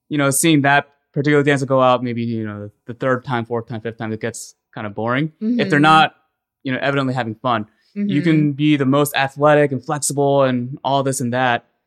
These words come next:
Speaker 1: but if you're not dancing in a way that strikes the heart, then, you know, I'm falling asleep, everyone's falling
Speaker 2: Yeah,
Speaker 1: asleep.
Speaker 2: yeah.
Speaker 1: Even if you're really, you know, good otherwise. Yeah.
Speaker 2: Mm-hmm.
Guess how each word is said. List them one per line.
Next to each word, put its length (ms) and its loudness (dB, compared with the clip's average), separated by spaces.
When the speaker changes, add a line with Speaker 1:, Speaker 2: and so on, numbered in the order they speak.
Speaker 1:
but 160 0
if 160 -6
you're 140 -4
not 420 4
dancing 380 2
in 80 2
a 40 0
way 240 2
that 280 -4
strikes 340 -2
the 100 0
heart, 400 2
then, 840 2
you 80 -16
know, 80 -10
I'm 140 -2
falling 240 0
asleep, 340 -6
everyone's 240 -2
falling 160 -4
Speaker 2:
Yeah, 80 -6
Speaker 1:
asleep. 220 -6
Speaker 2:
yeah. 160 -4
Speaker 1:
Even 140 4
if 100 2
you're 100 4
really, 400 2
you 100 -6
know, 180 0
good 220 2
otherwise. 480 -4
Yeah. 200 -2
Speaker 2:
Mm-hmm. 240 -6